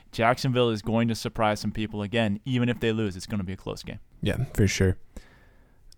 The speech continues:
Speaker 2: Uh, about Mike Mularkey, yeah, uh, obviously I am surprised that, you know, a successful season, you know, two back-to-back nine and seven seasons resulted in him, uh, getting fired, especially considering where the, the Titans were,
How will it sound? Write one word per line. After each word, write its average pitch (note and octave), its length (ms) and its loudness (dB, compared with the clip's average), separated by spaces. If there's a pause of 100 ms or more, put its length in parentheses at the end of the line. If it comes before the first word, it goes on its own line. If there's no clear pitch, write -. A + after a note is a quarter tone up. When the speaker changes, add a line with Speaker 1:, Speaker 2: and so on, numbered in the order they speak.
Speaker 2:
Uh, G2 400 4
about C3+ 240 6
Mike C3 180 2
Mularkey, A2 560 2
yeah, B2 220 4
uh, G#2 300 2
obviously A2+ 400 2
I G2 200 0
am G2 300 2
surprised F#2 640 0
that, F2+ 260 2 (280)
you - 140 -8
know, - 120 -4
a - 60 -4
successful F#2 840 2 (120)
season, F#2 580 4 (240)
you - 80 0
know, F2+ 60 2
two F#2 460 2
back-to-back E2+ 520 -2
nine F#2 220 2
and F2 100 4
seven F2+ 280 2
seasons F2 580 2
resulted F2+ 400 0
in F2 140 2
him, F2 340 4 (400)
uh, F2 180 -2
getting F2 300 0
fired, G#2 560 4
especially - 380 2
considering F2+ 440 4
where F2 160 6
the, E2+ 180 2
the G2 120 -2
Titans E2+ 400 0
were, F2 300 2